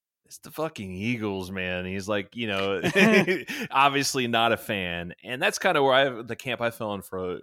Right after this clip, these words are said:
Speaker 1: for a long time. But the more that I listen to it, you know, I mean, I'm thinking of, like, that song,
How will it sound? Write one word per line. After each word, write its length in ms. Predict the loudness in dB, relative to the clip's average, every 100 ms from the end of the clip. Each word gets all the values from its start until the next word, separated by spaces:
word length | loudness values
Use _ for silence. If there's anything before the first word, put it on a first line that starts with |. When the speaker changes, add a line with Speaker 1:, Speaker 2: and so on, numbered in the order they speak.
| -10
Speaker 1:
for 160 | -4
a 60 | -4
long 260 | -2 -4
time. 320 | -6 -8 -8 -8
But 140 | -10 -12 _ _ _ _ _ _ _
the 80 | -6
more 240 | -2 2
that 60 | 2
I 40 | 2
listen 340 | 0 -2 -6
to 220 | -4 -4
it, 180 | -4 -6
you 120 | -8 -6
know, 240 | -6 -8 _ _ _ -14
I 80 | -8
mean, 200 | -6 -4
I'm 160 | -4 -4
thinking 300 | -4 -2 -2
of, 180 | -2
like, 300 | -2 -2 -4 -8
that 180 | -8 -8
song, 600 | -6 -2 -2 -2 -4 -6